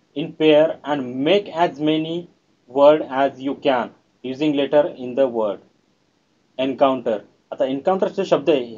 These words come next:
हाच प्रश्न तुम्हाला कसा येतो, तुमचा दु-, डायरेक्ट जो पहिला प्रश्न आहे लँग्वेज study, त्याच्यामध्ये हा एक प्रश्न असतो का तुम्हाला एक शब्द दिला जातो, त्या शब्दापासून तुम्हाला जास्तीत जास्त म्हणजे तीन किंवा चार शब्द बनवण्याचा एक प्रश्न असतो. एका शब्दापासून दोन, तीन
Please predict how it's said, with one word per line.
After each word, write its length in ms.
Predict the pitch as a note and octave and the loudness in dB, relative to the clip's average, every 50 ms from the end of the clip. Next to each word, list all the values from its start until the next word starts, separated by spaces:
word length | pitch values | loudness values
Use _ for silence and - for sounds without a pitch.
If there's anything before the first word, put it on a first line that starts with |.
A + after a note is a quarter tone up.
| - - | -4 0
हाच 140 | C#3 C#3+ - | 0 0 0
प्रश्न 280 | - D3+ D3 - E3+ | -2 -8 -6 -6 -8
तुम्हाला 300 | D#3 D#3 D#3 D#3 D#3 D#3 | -6 -2 -2 -2 -2 -2
कसा 120 | C#3+ E3 E3 | -2 -2 -2
येतो, 320 | D#3 D#3 E3 F3+ F3 _ _ _ _ _ _ _ | -2 -2 -4 -6 -8 _ _ _ _ _ _ _
तुमचा 180 | C#3+ C3+ - D3+ | -10 -4 -4 -4
दु-, 320 | C3+ C3+ C#3 D3+ D3+ D3 C#3+ | -2 0 2 2 2 4 6
डायरेक्ट 280 | D3 C#3+ D3 C#3+ - | 4 4 4 2 -2
जो 160 | D#3 D3 D#3 D3 | -4 -2 -4 -2
पहिला 300 | - C#3 C3+ C#3 D3+ D3+ | 2 2 2 4 4 2
प्रश्न 240 | D3+ C#3 - E3+ | 0 -2 -6 -6
आहे 140 | E3 D#3 C#3 - - _ _ _ _ - | -6 -6 -6 -8 -14 _ _ _ _ -8
लँग्वेज 300 | B2 B2 B2 C3 C3+ B2+ | -4 -4 -4 -2 -4 -6
study, 200 | - - B2 A#2 | -6 -8 -12 -12
त्याच्यामध्ये 460 | A2 - C3 C3+ C3+ C3+ C#3 D#3 F#3 - _ _ _ _ _ _ _ - | -10 -10 -8 -6 -4 -4 -4 -6 -6 -8 _ _ _ _ _ _ _ -12
हा 320 | C#3 B2 A#2 A#2+ C3 C#3 | -12 -8 -4 -2 -2 -2
एक 140 | - - - | -2 -2 -4
प्रश्न 260 | C#3 C3 - - C#3+ | -6 -6 -4 -4 -4
असतो 420 | C3 A#2+ - - B2 C3 C#3+ - _ _ _ _ _ | -4 -4 -4 -6 -8 -8 -8 -10 _ _ _ _ _
का 100 | - C#3 | -2 0
तुम्हाला 240 | C3+ D3+ D3+ D#3 D#3+ | 0 0 0 2 2
एक 100 | E3 D#3+ | 0 0
शब्द 220 | - D3+ C#3 C#3+ | -2 -4 -2 -2
दिला 220 | E3 E3 E3 E3+ D#3+ | -2 0 2 2 2
जातो, 120 | D#3 E3 | 2 0
त्या 80 | E3+ D#3+ C#3+ | -4 -4 -4
शब्दापासून 560 | D#3+ C#3 C3+ D3+ C#3+ C3+ - E3+ F3 E3+ E3+ | -4 -2 0 -2 -2 -2 -4 -4 -4 -4 -4
तुम्हाला 280 | D3 C#3+ C#3+ D3 D#3+ F3 - _ _ _ - C3 | -4 -2 0 0 0 -2 -4 _ _ _ -6 -2
जास्तीत 280 | C#3 C#3 - - E3 | -2 -2 -2 -4 -4
जास्त 240 | D3+ D3+ C3+ - - | -2 -2 -2 -2 -4
म्हणजे 200 | C3 B2+ C3 C3+ | -6 -4 -6 -8
तीन 320 | C3 - C#3 C#3 C#3+ C#3+ C3+ | -8 -6 -8 -6 -6 -8 -8
किंवा 220 | - C#3+ C#3 C3+ | -4 -2 0 0
चार 320 | C3 - C3 B2+ B2+ - - - _ _ _ _ _ _ _ _ _ - | 0 2 2 2 2 2 0 -4 _ _ _ _ _ _ _ _ _ -2
शब्द 220 | C#3 C3 B2 C#3+ | -2 0 2 2
बनवण्याचा 640 | D3 D3 C#3 C3 B2+ B2+ B2+ B2 A#2 - C#3+ D#3+ F#3 - - _ _ _ _ _ _ _ _ - | 2 4 4 4 4 2 -2 -2 -2 0 0 0 0 -4 -10 _ _ _ _ _ _ _ _ -8
एक 200 | C3 C3+ - - | -8 -8 -2 0
प्रश्न 280 | - C3+ C3 - C#3+ | 0 0 0 0 -4
असतो. 360 | C3 A2+ - - A2 G2+ - _ _ _ _ _ - | -4 -4 -4 -6 -8 -8 -8 _ _ _ _ _ -12
एका 200 | A2+ B2 A#2+ E3+ D3+ | -6 -2 0 0 2
शब्दापासून 440 | D3+ C3+ C3+ C3+ C3 C3 F3+ F3+ E3 | 2 4 6 4 4 4 0 -6 -2
दोन, 220 | C#3+ C3+ C3+ C3+ | -2 -2 -2 -2
तीन 480 | - _ _ _ _ - C#3+ C#3+ C#3 | -6 _ _ _ _ -6 -4 -4 -4